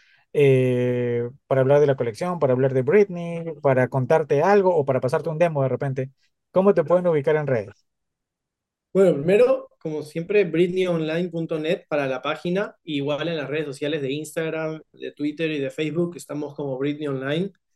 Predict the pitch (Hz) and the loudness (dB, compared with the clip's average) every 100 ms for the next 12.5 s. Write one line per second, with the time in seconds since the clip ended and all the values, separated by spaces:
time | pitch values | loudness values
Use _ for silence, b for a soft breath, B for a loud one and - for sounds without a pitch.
0 | _ _ 139 127 123 123 120 _ - 131 | _ _ -8 -8 -6 -8 -10 _ -14 -12
1 | 117 131 170 170 151 156 156 151 151 139 | -8 -4 -4 -2 0 0 -2 -4 -8 -10
2 | - _ _ _ _ _ - 123 135 - | -16 _ _ _ _ _ -10 -8 -8 -8
3 | 151 156 139 135 - 175 220 214 - _ | -6 -6 -8 -8 0 2 2 0 -6 _
4 | 147 147 143 135 - 143 147 139 135 123 | -6 -4 -4 -8 -8 -10 -8 -10 -8 -10
5 | 123 - - - 123 123 123 - 139 143 | -10 -16 -20 -14 -10 -10 -10 -6 -6 -4
6 | 135 147 147 139 143 - 117 - 170 185 | -6 -6 -6 -8 -10 -12 -10 -4 -2 -2
7 | 175 175 175 175 147 143 151 147 131 135 | 0 0 0 -4 -6 -4 -2 -2 -6 -8
8 | 139 139 - 135 139 135 147 175 190 190 | -8 -12 -6 -6 -4 -6 -4 0 0 -2
9 | - _ _ _ 131 127 127 113 - 160 | -8 _ _ _ -10 -10 -10 -10 -8 -6
10 | 180 185 202 196 175 185 214 180 165 185 | -2 -2 0 -2 -2 0 0 2 0 0
11 | 202 196 175 151 151 151 170 160 139 131 | 2 0 0 -8 -8 -6 -4 -6 -8 -8
12 | 131 151 170 190 - | -4 -4 -2 -4 -6